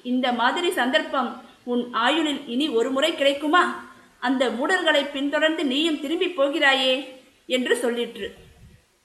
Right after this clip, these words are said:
குன்றின் சரிவில் அவர்கள் இறங்கத் தொடங்கிய பிறகு நான் மட்டும் ஒரு பெரிய மரத்தின் பின்னால் மறைந்து நின்று கொண்டேன். அப்படி ஒன்றும் பிரமாதமான விஷயமில்லை.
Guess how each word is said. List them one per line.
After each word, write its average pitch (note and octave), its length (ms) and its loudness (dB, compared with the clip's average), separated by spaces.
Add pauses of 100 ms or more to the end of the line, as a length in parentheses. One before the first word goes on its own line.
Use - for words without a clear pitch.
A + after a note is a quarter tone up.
குன்றின் F#4 400 0
சரிவில் D#4 360 0
அவர்கள் B3 360 2
இறங்கத் E4+ 360 0
தொடங்கிய C4 400 0
பிறகு B3+ 520 -4 (220)
நான் A#3+ 400 4
மட்டும் C#4+ 380 0
ஒரு A#3 160 2
பெரிய C#4+ 460 2
மரத்தின் C#4+ 420 2
பின்னால் C4+ 440 0
மறைந்து D#4 340 2
நின்று B3 300 -2
கொண்டேன். G3+ 580 -8 (600)
அப்படி D4+ 400 -2
ஒன்றும் E4 760 -2
பிரமாதமான E4 640 6
விஷயமில்லை. C4+ 680 -2